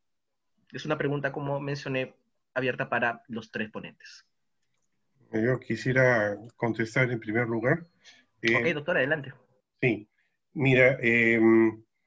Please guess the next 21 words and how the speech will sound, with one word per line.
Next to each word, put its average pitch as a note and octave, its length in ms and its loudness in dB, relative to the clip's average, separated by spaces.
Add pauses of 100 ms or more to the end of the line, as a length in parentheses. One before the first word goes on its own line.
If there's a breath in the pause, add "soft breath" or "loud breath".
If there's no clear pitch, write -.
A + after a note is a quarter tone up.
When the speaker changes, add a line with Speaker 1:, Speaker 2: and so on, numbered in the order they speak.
(1700 loud breath)
Speaker 2:
el C3+ 120 2
libro, F#3 600 6
eh, A#2 220 4
sale D3 420 4
en A#2+ 160 4
realidad A2 680 2
como G#2 280 -2
libro B2+ 560 2
en G#2 180 0
mil A#2 140 2
novecientos A#2 580 -2
cincuenta F#2+ 380 -6
y F#2 80 -10
cinco, - 500 -6 (1600 soft breath)
pero D3 580 4 (260)
empieza C3+ 760 2
a B2 320 -2
publicarse B2+ 720 -2
desde G#2 360 -4
mil B2+ 180 0
novecientos B2 1000 -4